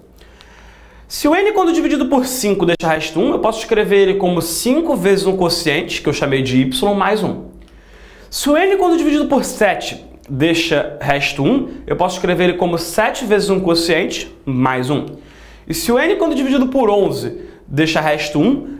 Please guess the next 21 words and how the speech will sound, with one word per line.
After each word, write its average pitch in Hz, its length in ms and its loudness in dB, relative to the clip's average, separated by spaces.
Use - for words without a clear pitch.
eu - 80 -2
posso 202 320 -2
escrever 196 320 0
o 190 120 4
n 170 200 2
como 165 420 -2
onze 175 380 2
vezes 139 260 -2
um 151 100 -2
quociente, 170 840 -2
mais 165 360 -2
um. 113 140 -10
Muito 254 240 -4
bem. 170 280 -2
Agora, 294 460 0
a 277 60 -6
jogada 277 420 2
aqui 311 340 0
é 262 80 0
a 262 80 0
seguinte. 208 580 -2